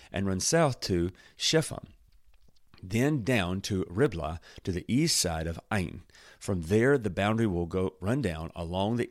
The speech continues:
eastern edge of the Sea of Galilee, and then along the Jordan River to the Dead Sea. These are the boundaries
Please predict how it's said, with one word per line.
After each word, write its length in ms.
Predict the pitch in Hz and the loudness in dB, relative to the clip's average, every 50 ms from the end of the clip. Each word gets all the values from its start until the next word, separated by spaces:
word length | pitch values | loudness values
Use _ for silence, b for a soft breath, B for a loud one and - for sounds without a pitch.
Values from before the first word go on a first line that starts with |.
| - | -4
eastern 300 | 98 95 - - 127 120 - | -4 -4 -2 -2 -2 -2 -2
edge 400 | 90 85 78 76 76 - - - b b b | -4 -6 -6 -6 -6 -6 -8 -8 b b b
of 120 | b 82 76 | b -10 -8
the 80 | 82 | -6
Sea 400 | - - - 87 87 85 82 78 - _ - | -4 -2 -2 0 0 -2 -4 -6 -10 _ -12
of 120 | 82 76 | -10 -8
Galilee, 460 | 78 87 80 80 78 78 - - - B B B B B B B B B | -6 -6 -6 -6 -8 -8 -10 -14 -16 B B B B B B B B B
and 200 | - 85 78 73 | -8 -8 -4 0
then 260 | 87 127 147 156 147 - | 2 4 4 4 2 0
along 280 | - 82 90 101 98 90 | -4 -4 -4 -2 -2 -2
the 80 | 87 | -4
Jordan 320 | 78 87 101 110 131 156 143 | -2 0 2 2 2 2 0
River 240 | 95 85 80 90 82 | 0 0 -2 -4 -4
to 160 | - - 85 | -6 -8 -10
the 120 | 78 85 | -8 -8
Dead 260 | 76 82 80 80 76 | -8 -6 -6 -4 -4
Sea. 340 | - - - 78 62 53 - b b b b b b b | -2 -2 -2 -4 -6 -10 -14 b b b b b b b
These 300 | - 85 98 104 113 110 | -4 -2 0 2 2 0
are 60 | 147 131 | 0 -2
the 100 | 135 110 | -2 -2
boundaries 720 | 85 127 139 165 165 120 - - - - - - - | 0 0 2 2 2 0 -2 -4 -6 -8 -8 -8 -10